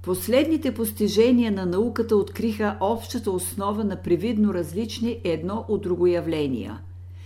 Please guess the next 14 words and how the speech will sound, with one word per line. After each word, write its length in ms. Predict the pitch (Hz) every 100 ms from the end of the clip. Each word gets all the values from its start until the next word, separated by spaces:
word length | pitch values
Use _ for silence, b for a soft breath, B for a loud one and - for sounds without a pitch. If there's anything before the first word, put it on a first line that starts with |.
| B B B
По 120 | 185
този 320 | 185 294 262
начин 400 | 233 254 254 247
се 140 | 208 180
доказа, 680 | 175 - 214 226 185 214 240 B B B B
че 160 | - 202
в 100 | 202
природата, 760 | 180 175 247 262 233 190 170 180
въпреки 560 | 156 254 254 233 190
външното 680 | 160 160 262 269 240 208 196
разнообразие, 1080 | 180 160 170 165 160 202 233 208 196 214 226 - B B B B
има 340 | 247 285 247 -
едно 400 | 185 180 202 208
единство, 840 | 185 143 175 240 254 - 247 285